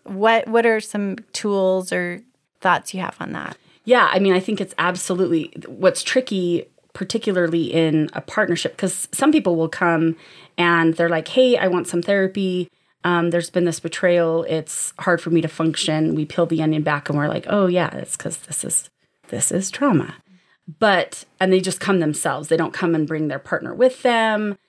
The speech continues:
Speaker 2: Um, they may not be in a relationship anymore, or it may be, like, a business partner or somebody from their family forever ago or whatever. What's tricky in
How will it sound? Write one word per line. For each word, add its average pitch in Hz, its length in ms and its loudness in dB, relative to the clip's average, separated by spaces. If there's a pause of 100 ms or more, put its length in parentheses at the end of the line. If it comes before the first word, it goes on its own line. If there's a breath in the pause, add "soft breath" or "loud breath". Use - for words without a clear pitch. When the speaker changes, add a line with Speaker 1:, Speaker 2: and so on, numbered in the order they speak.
(160)
Speaker 2:
Um, 165 160 2
they 165 100 2
may 165 120 2
not 160 200 -2
be 160 140 -4
in 147 80 -4
a - 20 -6
relationship 202 500 -2
anymore, 170 460 0
or 170 220 2
it - 60 -2
may 151 140 0
be, 139 180 -6
like, - 380 -12
a - 40 -4
business 190 280 -2
partner 156 460 0
or 110 640 -2 (180)
somebody 165 540 -2
from 165 220 -4
their 156 120 -6
family 196 320 0
forever 196 340 2
ago 170 300 2
or 170 240 0
whatever. 165 560 -4 (500)
What's 170 220 2
tricky 254 420 -2
in 170 360 2